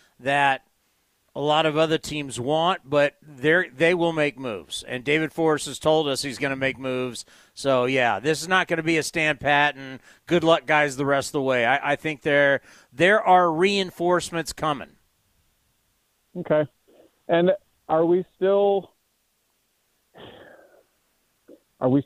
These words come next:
Speaker 2: still, uh, holding our breath for Jesus Luzardo? <laughs> I know the last time I saw his E R A, it, it looked like something of nightmares. And I know that A J Puck also wasn't doing too hot.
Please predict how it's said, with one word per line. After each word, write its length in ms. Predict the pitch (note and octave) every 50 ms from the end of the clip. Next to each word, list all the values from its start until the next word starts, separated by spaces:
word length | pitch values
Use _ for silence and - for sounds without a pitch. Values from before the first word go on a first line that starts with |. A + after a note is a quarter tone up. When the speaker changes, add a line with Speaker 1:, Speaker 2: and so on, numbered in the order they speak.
| _ _
Speaker 2:
still, 460 | - E3+ F3 F3+ F#3 F3+ F3+ - - _ _ -
uh, 200 | D3+ D3+ C#3+ C3
holding 340 | - C3+ D3 C#3+ D#3 D3+ D3
our 140 | C#3+ C3+
breath 320 | A#2+ G2+ B2 B2+ B2+ B2+ - _ _ _
for 140 | - C3 A#2+
Jesus 400 | A2 C3+ C3+ C3 - - C#3+ C3 - -
Luzardo? 580 | C#3 B2 A2+ B2+ B2 B2+ B2+ C3 C#3 C#3 C#3 - _ _ _ - - - -
<laughs> 360 | - - - A#3 B3+ - -
I 140 | D3 C#3+ D3+
know 180 | D3+ D#3 D#3
the 80 | C#3+ D#3
last 280 | C#3 C#3+ C#3 C#3 C3+ _ _
time 340 | - D#3 D3+ D#3 D#3+ D3 C3+ - _ _ _ _ _ _ _ _ -
I 200 | C#3+ C3+ C#3 B2+ -
saw 180 | - D#3 D3 D3
his 220 | C#3+ D3 C#3+ B2+
E 160 | C#3 D3+ D3 D3
R 280 | C#3+ C#3 C3+ C3+ C3+
A, 200 | C3+ C#3+ C#3+ D3
it, 260 | C#3+ C#3 C#3+ C#3+ C#3 - _ _ _ _ _
it 180 | - C#3 C3 -
looked 280 | C#3+ C#3 C#3 C3+ - -
like 240 | D3+ C#3+ C3+ - - _ _ _ _ - - -
something 340 | - D3+ C#3+ C3 - C#3+ C3+
of 140 | C3+ A#2+ A2+
nightmares. 600 | B2+ B2+ B2+ C3 B2+ C#3 D3+ D3+ D3 D3+ D#3 C#3+ - _ _ _ _ _ _ _ _ _ _ _ _ _
And 140 | - C#3 C#3
I 80 | C#3 C#3
know 180 | C#3 C#3+ D3
that 200 | C#3 C#3+ C#3+ C3+ - _ _ _ _ _ _ _
A 160 | - C#3 C#3+ C3
J 180 | B2 C3+ C3
Puck 320 | A#2 - D#3 C#3+ C3 - -
also 380 | C3+ C3+ C3+ B2 - C#3+ C3+
wasn't 380 | C3+ C#3 C#3 B2+ C3+ C#3 B2 B2
doing 280 | C#3 C#3 C#3+ C#3 C3+
too 180 | - - D#3 C#3+
hot. 260 | C#3+ D3 D3+ D#3+ -